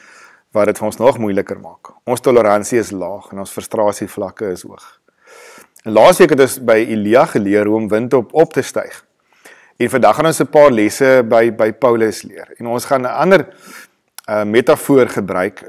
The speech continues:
Verlede week het ons na 'n vliegtuig se vlerk gekyk en hoe die hele lift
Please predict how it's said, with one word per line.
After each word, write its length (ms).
Verlede 340
week 120
het 80
ons 120
na 160
'n 40
vliegtuig 480
se 120
vlerk 380
gekyk 400
en 80
hoe 120
die 120
hele 180
lift 360